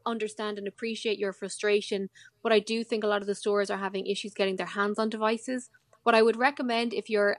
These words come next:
adamant that you want an iPhone twelve, um, if you buy it from Apple, they have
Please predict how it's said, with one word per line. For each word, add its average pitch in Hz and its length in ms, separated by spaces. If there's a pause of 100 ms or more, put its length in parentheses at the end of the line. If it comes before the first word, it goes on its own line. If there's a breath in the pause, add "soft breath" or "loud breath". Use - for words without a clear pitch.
adamant 262 460
that - 100
you 240 140
want 220 400
an 208 140 (100)
iPhone 208 640 (280)
twelve, 196 640
um, 196 200
if 208 160
you 240 80
buy 247 220
it 302 120
from 254 420
Apple, 196 520 (640)
they 240 120
have 233 220